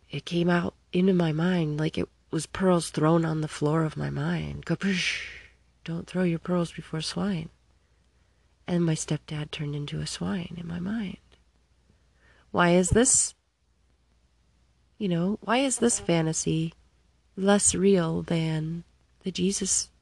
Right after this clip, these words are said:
and God? Sorry, Jesus was a real man, but the God fantasy, you know? So I decided, you know, I've got this love that I'm able to aim. I was able to aim it onto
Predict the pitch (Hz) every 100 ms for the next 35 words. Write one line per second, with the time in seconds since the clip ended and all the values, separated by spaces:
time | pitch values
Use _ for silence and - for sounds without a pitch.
0 | - 170 170 175 185 175 170 190 190 180
1 | - 170 185 170 180 175 170 175 165 160
2 | 156 165 156 - - - - - - _
3 | 196 165 - 165 175 175 - 156 160 170
4 | - 175 - _ 190 185 190 214 226 _
5 | _ _ _ _ _ _ _ _ _ _
6 | _ _ _ - 208 196 190 185 - _
7 | _ _ _ _ _ _ _ _ _ _
8 | _ 185 190 226 190 175 - 190 202 -
9 | _ _ _ _ _ _ 180 180 190 196
10 | - _ _ 196 202 220 - 208 - 170
11 | 175 170 - 170 170 190 185 185 175 -
12 | 165 165 156 160 - _ _ _ _ -
13 | 190 202 202 190 190 170 170 165 156 156
14 | - 165 151 156